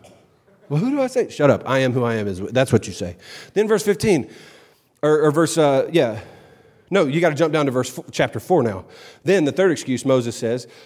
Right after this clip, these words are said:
"But behold," how do you s-, talk to God like that? "Behold, Lord." <laughs> I think we should bring the word "behold" back, by the way. Come into class, "Behold." Anyway, "But behold,"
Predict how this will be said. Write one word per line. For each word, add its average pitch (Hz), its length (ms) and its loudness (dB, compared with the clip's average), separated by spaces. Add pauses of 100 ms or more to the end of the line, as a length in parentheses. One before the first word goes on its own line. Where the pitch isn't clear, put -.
"But 180 180 0
behold," 196 580 0
how - 140 -6
do 156 80 -4
you 151 60 -2
s-, - 160 -10 (160)
talk 123 220 -2
to 117 80 -4
God 104 200 -2
like 95 200 -6
that? 85 240 -8
"Behold, 139 320 2
Lord." 120 420 2 (1200)
<laughs> - 100 -14 (760)
I 113 60 -2
think 151 140 2
we 135 80 2
should 123 160 2
bring 123 200 2
the 113 80 2
word 107 180 2
"behold" 101 360 0
back, 85 300 -8
by 82 120 -10
the 76 120 -14
way. 71 180 -20 (680)
Come 151 160 2
into 139 140 4
class, 110 340 0
"Behold." 160 800 0 (1200)
Anyway, 117 360 4 (360)
"But 180 140 2
behold," 208 460 2